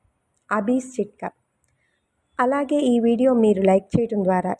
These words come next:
ఈ వీడియో మరికొంతమందికి చేరే అవకాశం ఉంటుంది. Please like, share and subscribe. మనం స్నానం చేసే నీటిలో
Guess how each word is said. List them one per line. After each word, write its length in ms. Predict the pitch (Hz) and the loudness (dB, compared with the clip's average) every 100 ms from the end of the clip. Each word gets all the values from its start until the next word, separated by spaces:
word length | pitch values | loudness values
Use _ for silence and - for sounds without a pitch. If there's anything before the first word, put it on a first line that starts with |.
| - | -6
ఈ 100 | 220 | -2
వీడియో 300 | 226 226 262 | 0 2 2
మరికొంతమందికి 840 | 214 190 202 226 220 214 214 247 | 2 2 0 -2 -2 -2 -2 -4
చేరే 340 | 214 - 190 202 | -4 -2 0 -2
అవకాశం 540 | 185 170 196 180 196 | -4 -6 -6 -4 -6
ఉంటుంది. 440 | 170 175 175 175 - _ _ _ _ _ _ _ _ _ _ _ | -8 -10 -10 -12 -16 _ _ _ _ _ _ _ _ _ _ _
Please 420 | 262 277 285 277 - - _ _ 226 | -2 0 0 -2 -4 -14 _ _ 0
like, 380 | 214 214 226 - - - | 4 4 2 -4 -8 2
share 320 | 202 190 190 - - | 4 4 2 -4 -4
and 120 | 349 339 - | -4 -4 -2
subscribe. 640 | 180 - - - 170 160 - _ _ _ _ _ _ _ _ _ _ _ _ _ _ _ _ _ _ _ - | -4 -4 -16 -6 -4 -4 -10 _ _ _ _ _ _ _ _ _ _ _ _ _ _ _ _ _ _ _ -6
మనం 280 | 240 254 277 | -2 -2 -4
స్నానం 520 | - 247 233 269 349 | -4 -2 0 0 -2
చేసే 400 | 339 269 254 220 | -2 -2 0 -2
నీటిలో 540 | 202 202 214 180 180 | -2 -2 -4 -2 -4